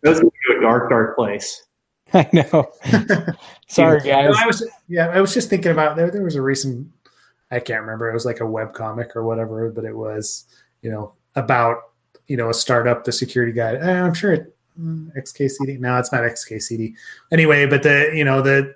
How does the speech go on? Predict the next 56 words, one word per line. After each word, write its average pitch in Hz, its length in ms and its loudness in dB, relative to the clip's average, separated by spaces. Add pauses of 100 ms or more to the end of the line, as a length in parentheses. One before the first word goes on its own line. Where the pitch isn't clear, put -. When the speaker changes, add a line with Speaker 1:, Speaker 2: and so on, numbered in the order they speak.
(120)
Speaker 3:
the 160 540 -6
security 143 400 0
guy's 135 240 2
like, 131 160 -4
"Hey, 185 160 6
we 165 80 4
need 156 160 0
to 139 60 -4
think 151 180 -4
about 120 180 -10
this," 123 160 -8
or 131 40 0
the 123 120 -4
administrator 131 540 0
does, 123 160 0
and 123 80 -8
they're 123 80 -6
like, 139 180 -4
"No, 233 200 6
no, 180 180 4
no. 156 240 2 (220)
We're, 185 220 -2
we're, 208 220 2
we're 233 120 8
just 180 200 -2
launching. 151 420 0
It's 143 140 -6
fine. 135 440 0
We'll 165 100 0
get 147 160 -2
to - 60 -8
that 139 160 0
eventually." 135 640 -2 (260)
And 131 100 -6
then 135 80 -2
it's 135 160 -6
like, 131 240 -4
"Okay, 160 220 2
we 147 100 2
launched. 160 440 4
Now 156 100 0
we 151 80 2
need 151 120 0
to, 147 180 -2
oh, 208 140 4
no, 202 120 6
no, 185 80 2
no. 175 260 4
We've 165 160 2
just 165 160 -4
got 151 120 0
a - 20 -2
few 165 180 -4
users." 147 520 0
And 131 120 -6
then, 127 200 -8